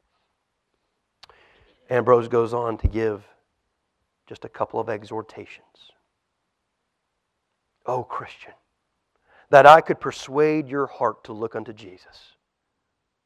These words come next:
I ask you, is Jesus not worthy of this? Why then are your thoughts no more upon him?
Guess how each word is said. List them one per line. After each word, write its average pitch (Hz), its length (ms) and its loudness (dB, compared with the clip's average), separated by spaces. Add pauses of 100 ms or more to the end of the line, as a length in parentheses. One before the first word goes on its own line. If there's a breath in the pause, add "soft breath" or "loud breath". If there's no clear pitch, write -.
(260)
I 151 100 2
ask - 460 -10
you, 107 200 -20 (880 soft breath)
is 220 340 4
Jesus 190 480 -10
not - 220 -12
worthy 170 300 -10
of 165 120 -14
this? - 440 -12 (1800)
Why 220 260 0
then 220 180 6
are 208 60 0
your 190 180 -2
thoughts 180 380 -4
no 175 160 0
more 165 220 0
upon 147 420 -8
him? 120 240 -20